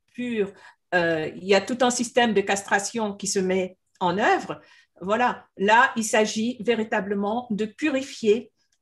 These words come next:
euh, le pays, de purifier le système de la corruption, euh, et cetera.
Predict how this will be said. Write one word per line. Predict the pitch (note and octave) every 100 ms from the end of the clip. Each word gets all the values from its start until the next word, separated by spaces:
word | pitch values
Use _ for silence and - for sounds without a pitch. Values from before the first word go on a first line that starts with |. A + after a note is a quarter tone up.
| -
euh, | F#3 F3 E3+ E3 E3
le | F3 G#3+
pays, | B3+ B3 A#3 A#3+
de | G3+
purifier | - C4+ C4+ B3+ - A#3 A3+ - _ _ -
le | A3 B3
système | - A#3+ - A3+ A#3+ C4 F#3 - _ -
de | G3
la | G3+
corruption, | G3 C#4 C4+ C4+ - A3+ A3+ A#3 A#3+ - _ -
euh, | F#3 F3+ F3 E3 D#3+ E3+ E3+
et | F#3+
cetera. | F#3+ F3+ F#3 D#3